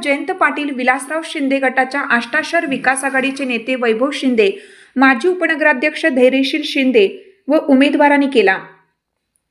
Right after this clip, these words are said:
निवडणूक प्रक्रियेतील एका अधिकाऱ्याने WhatsApp ग्रुपवर पाठवलेल्या आकडेवारीमध्ये तफावत आढळल्याने आष्टा शहर विकास आघाडी, एकनाथ शिंदे शिवसेना व इतर पक्षाचे पदाधिकारी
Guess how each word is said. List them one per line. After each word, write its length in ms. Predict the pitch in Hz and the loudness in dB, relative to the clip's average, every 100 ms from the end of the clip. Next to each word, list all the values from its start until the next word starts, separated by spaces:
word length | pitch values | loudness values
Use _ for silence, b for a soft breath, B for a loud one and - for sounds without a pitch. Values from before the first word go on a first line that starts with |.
| _ b b b | _ b b b
निवडणूक 440 | 285 294 330 370 381 | 2 4 2 0 -2
प्रक्रियेतील 680 | 320 302 311 311 311 311 311 | 2 2 2 0 0 0 -2
एका 240 | 294 302 | 0 2
अधिकाऱ्याने 480 | 247 247 277 269 285 | 2 2 2 2 0
WhatsApp 520 | 262 240 - 330 330 | -2 -4 -4 -8 -4
ग्रुपवर 360 | 277 277 285 285 | -6 -2 -2 0
पाठवलेल्या 560 | 269 226 262 262 269 | 0 0 0 4 2
आकडेवारीमध्ये 760 | 233 240 254 254 254 247 226 226 | 2 -2 0 0 0 2 2 2
तफावत 340 | 233 226 262 294 285 | 0 0 -2 -2 0
आढळल्याने 640 | 226 247 247 247 240 - B B B | 0 2 0 0 -4 -6 B B B
आष्टा 360 | - 262 - 349 | -2 -2 -2 -4
शहर 220 | 359 370 | -2 -4
विकास 380 | 302 269 277 277 | -2 0 0 2
आघाडी, 360 | 277 262 254 208 - | 0 2 0 -2 -4
एकनाथ 300 | 240 269 330 | -2 -2 -4
शिंदे 380 | - 311 294 311 | -4 -4 -2 -2
शिवसेना 600 | 311 247 247 269 220 190 | 0 0 2 2 2 2
व 120 | 247 254 | 0 0
इतर 240 | 240 311 | -2 0
पक्षाचे 480 | 320 302 285 269 285 | 0 0 0 -2 -2
पदाधिकारी 720 | 294 233 233 240 240 262 214 | 0 2 2 0 -2 -2 -2